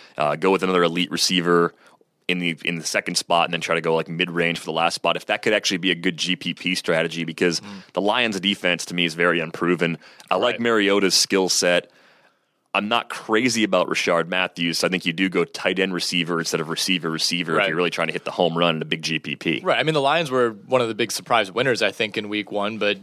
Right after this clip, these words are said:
Speaker 2: even in winning that game, they gave up, what, four touchdowns to Andrew Luck? I mean, the Colts were not really being stopped at all. It was more so just Detroit outscoring them. So, I mean, I, I don't think the, neither of these defenses are anything to fear. I mean, Shaun Hill put up twenty-five points,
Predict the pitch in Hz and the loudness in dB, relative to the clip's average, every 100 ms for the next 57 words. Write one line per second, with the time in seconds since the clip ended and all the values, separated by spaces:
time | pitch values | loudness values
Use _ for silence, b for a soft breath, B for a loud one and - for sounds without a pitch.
0 | - 135 127 131 123 123 117 98 123 120 | -6 -4 -2 -2 0 0 0 -2 -2 -2
1 | 104 104 107 98 92 101 - 110 110 110 | -2 -4 -2 -2 -2 -8 -4 -2 0 -2
2 | - 113 107 107 - 107 107 107 98 104 | 0 0 0 -2 -4 -2 -2 -2 0 2
3 | 107 107 104 104 135 120 - 113 104 110 | 2 -2 -6 0 0 0 -4 -6 0 0
4 | - 113 98 101 104 - 120 117 - 95 | -2 -10 -8 -6 -6 -2 0 0 0 -2
5 | 92 101 98 92 101 98 - 101 95 92 | -2 -2 -4 -4 -2 0 0 0 -2 -4
6 | 95 - - 117 98 110 104 - 110 104 | -10 -10 -8 -4 -2 0 -2 -2 -2 -2
7 | 87 101 110 92 98 104 101 104 104 101 | -2 0 0 0 0 2 2 0 -4 -4
8 | 120 131 143 156 123 127 127 151 165 127 | -2 0 2 0 0 -2 -2 0 2 2
9 | 120 - 113 113 101 104 95 101 101 101 | 0 -2 0 0 -2 -4 0 2 2 0
10 | 104 95 95 110 90 95 - 123 113 117 | -4 -6 -6 -4 -4 -4 0 2 2 2
11 | 107 117 107 - 113 101 107 98 - 107 | 0 0 -2 -2 -6 0 2 2 0 -2
12 | 101 92 | -2 -4